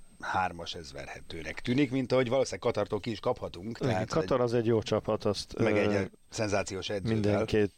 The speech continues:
Speaker 2: mindenkit óvok tőle, hogy, hogy, ö, lebecsüljék. Még mindig azt mondják, hogy
Speaker 1: Igen.
Speaker 2: jaj, hát a Katar, otthon volt egy V B-jük, azt becsalták. Ez
Speaker 1: Nem,
Speaker 2: abszolút
Speaker 1: nagyon
Speaker 2: nem
Speaker 1: jól
Speaker 2: igaz.
Speaker 1: játszottak.
Speaker 2: Ö, nagyon jó csapatuk van, azóta is mindig jól játszanak, az Ázsia
Speaker 1: Igen.
Speaker 2: bajnokságot rendszeresen megnyerik, ami egy nehéz verseny azért.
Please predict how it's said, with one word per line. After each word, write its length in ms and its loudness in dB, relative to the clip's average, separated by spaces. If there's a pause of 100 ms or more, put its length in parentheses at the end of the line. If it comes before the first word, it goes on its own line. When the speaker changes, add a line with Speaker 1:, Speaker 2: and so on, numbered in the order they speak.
(160)
Speaker 2:
mindenkit 540 2
óvok 520 2
tőle, 300 4
hogy, 380 0
hogy, 280 2
ö, 220 6
lebecsüljék. 560 4
Még 120 2
mindig 380 4
azt 200 0
mondják, 420 2
hogy 120 4
Speaker 1:
Igen. 200 -6 (220)
Speaker 2:
jaj, 260 4
hát 140 2
a 60 0
Katar, 640 2
otthon 340 0
volt 200 2
egy 120 -2
V 200 4
B-jük, 320 2
azt 160 -2
becsalták. 600 2
Ez 260 -18 (100)
Speaker 1:
Nem, 160 2
Speaker 2:
abszolút 240 0
Speaker 1:
nagyon 160 4
Speaker 2:
nem 80 2
Speaker 1:
jól 120 2
Speaker 2:
igaz. 140 4
Speaker 1:
játszottak. 580 -6
Speaker 2:
Ö, 200 4
nagyon 320 4
jó 160 6
csapatuk 520 2
van, 120 2
azóta 300 4
is 120 0
mindig 220 0
jól 180 6
játszanak, 400 2
az 100 4
Ázsia 260 4
Speaker 1:
Igen. 120 4
Speaker 2:
bajnokságot 580 2
rendszeresen 580 2
megnyerik, 440 -2
ami 140 -2
egy 120 2
nehéz 420 0
verseny 420 0
azért. 340 0